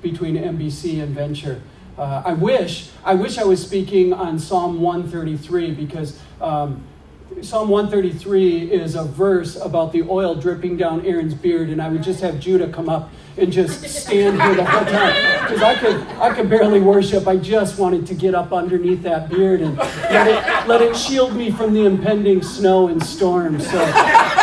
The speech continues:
thank you for that beard. That's, that's wonderful.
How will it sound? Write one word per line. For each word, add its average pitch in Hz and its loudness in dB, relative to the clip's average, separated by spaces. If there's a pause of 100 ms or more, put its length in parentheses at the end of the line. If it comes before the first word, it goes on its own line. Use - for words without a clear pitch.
(540)
thank 190 2
you 185 8
for 190 0
that 170 0
beard. 165 2
That's, 156 -6
that's - -12
wonderful. 165 0